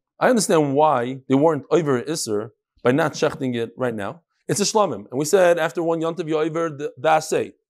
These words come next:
<clears throat> Not a Lois Asay, an Asay.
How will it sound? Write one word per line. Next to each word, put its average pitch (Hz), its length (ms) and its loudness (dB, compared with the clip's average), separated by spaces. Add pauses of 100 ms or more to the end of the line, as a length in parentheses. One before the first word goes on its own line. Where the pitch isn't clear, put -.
<clears throat> 143 360 -4 (1300)
Not 196 180 4
a - 20 6
Lois 143 240 2
Asay, - 300 -14
an 151 60 -6
Asay. - 300 -2